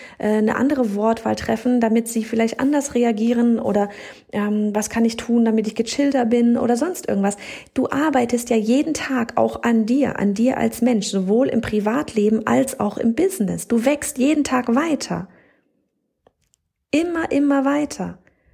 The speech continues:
Ja, dann hast du irgendwann, steht das Online-Business ein bisschen, ja, dann geht's los mit Teamaufbau und da wirklich ein Unternehmen draus machen.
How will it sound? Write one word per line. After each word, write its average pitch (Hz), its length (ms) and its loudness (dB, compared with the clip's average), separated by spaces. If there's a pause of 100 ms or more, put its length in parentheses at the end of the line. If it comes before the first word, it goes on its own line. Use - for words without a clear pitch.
(240)
Ja, 233 140 0
dann 247 240 2
hast 269 180 0
du - 40 2
irgendwann, 269 420 2
steht 269 240 0
das - 180 -2
Online-Business 269 680 2
ein 254 80 0
bisschen, 262 260 0
ja, 247 120 4
dann 254 140 2
geht's 254 220 -2
los 262 220 -2
mit 247 160 0
Teamaufbau 262 680 0
und 254 140 0
da 247 100 2
wirklich 262 280 0
ein 254 80 0
Unternehmen 247 640 2
draus 180 320 -4
machen. 190 180 -2